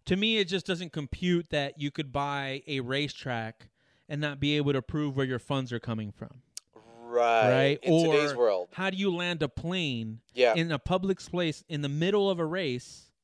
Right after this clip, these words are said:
Speaker 2: Yeah.
Speaker 1: And that doesn't raise any eyebrows. Or maybe it was raising eyebrows and they're putting a case together and that's why it took so long.
Speaker 2: R-, maybe. I
Speaker 1: You know?
Speaker 2: mean, yeah, why isn't air traffic control saying, "Hey, why is this plane,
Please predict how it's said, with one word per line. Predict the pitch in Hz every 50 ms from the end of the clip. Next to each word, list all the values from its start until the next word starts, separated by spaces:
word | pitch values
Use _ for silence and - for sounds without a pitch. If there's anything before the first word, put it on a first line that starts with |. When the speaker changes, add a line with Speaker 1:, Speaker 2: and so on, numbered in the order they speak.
| _ _
Speaker 2:
Yeah. | - 110 110 104 104 101 - _ -
Speaker 1:
And | 165 156 151 151
that | 151 156 151
doesn't | 147 127 139 139 131
raise | 127 127 123 123 113
any | 123 120 120 123
eyebrows. | 127 117 117 113 110 110 113 120 123 160
Or | 202 208
maybe | 220 214 214 220 220 208
it | 202 190
was | 196 202 185 165
raising | 170 160 143 156 151 143
eyebrows | 139 139 135 139 139 135 127
and | 127 127
they're | 123
putting | - - 143 143 127
a | 117
case | 107 - - 123 127 120 -
together | - - 110 117 110 107 110 107
and | 107 107
that's | 113 113 -
why | - 123 117
it | 117 -
took | - 127 117
so | - - 143 143
long. | 151 156 160 170 175 175 - -
Speaker 2:
R-, | 233 226 220 226 226 110 117 120 127 - _
maybe. | 120 120 127 143 175 226 220 196 196 190 180 120
I | 139 156
Speaker 1:
You | 160
know? | 160 156 156 160
Speaker 2:
mean, | 147 - _ -
yeah, | 175 185 156
why | 131 117 123 131 143
isn't | 156 160 156 127 147 147 147 151 147 - -
air | 135 139 147
traffic | - - 147 139 - 143
control | - 139 123 - - 147 135 127 123 117 113 107 98
saying, | - - 139 123 117 113 110
"Hey, | 113 143 147 143 131 120 110 107
why | 104 101 110 110 120
is | 127 131 123
this | 123 -
plane, | - _ - 123 120 120 117 113 107 104 104 98